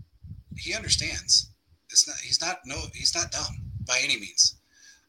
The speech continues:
Um, if that would have been Tyreek that dropped a couple of passes, oh, well, it's Tyreek.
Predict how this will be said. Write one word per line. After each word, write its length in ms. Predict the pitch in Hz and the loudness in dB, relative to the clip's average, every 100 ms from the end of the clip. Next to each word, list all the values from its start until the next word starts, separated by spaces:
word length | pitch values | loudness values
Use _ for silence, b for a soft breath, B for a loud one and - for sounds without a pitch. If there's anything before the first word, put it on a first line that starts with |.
| - | -2
Um, 340 | 120 113 107 _ _ _ _ - - - _ _ _ _ _ _ - - - _ - | -2 -2 -10 _ _ _ _ -20 -20 -20 _ _ _ _ _ _ -20 -20 -20 _ -2
if 100 | - | 2
that 140 | 170 | 2
would 100 | 196 | 2
have 100 | 160 | 0
been 120 | 151 | 4
Tyreek 380 | 147 131 139 165 | 4 4 -2 -4
that 100 | - | -4
dropped 260 | - 117 - | -4 -4 -6
a 40 | |
couple 280 | - 117 - | -8 -12 -14
of 60 | - | -10
passes, 380 | 113 - - 160 | 4 6 6 2
oh, 80 | |
well, 160 | 131 123 | -2 4
it's 120 | - - | 4 4
Tyreek. 400 | - - - | 2 -4 -6